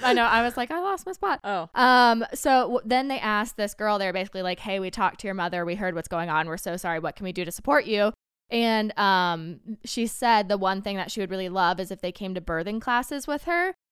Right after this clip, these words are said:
Speaker 1: And so, of course, because they're this, like,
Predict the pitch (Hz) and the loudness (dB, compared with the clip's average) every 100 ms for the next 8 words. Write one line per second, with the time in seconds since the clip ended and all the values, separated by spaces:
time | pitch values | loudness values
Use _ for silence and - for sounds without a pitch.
0 | _ _ 247 233 226 233 220 214 208 208 | _ _ -2 0 0 2 4 4 2 0
1 | - 233 - 247 226 220 220 208 196 202 | -2 -2 2 2 2 -4 -2 -4 -2 -2
2 | 190 190 190 175 180 | -2 -2 -2 -4 -6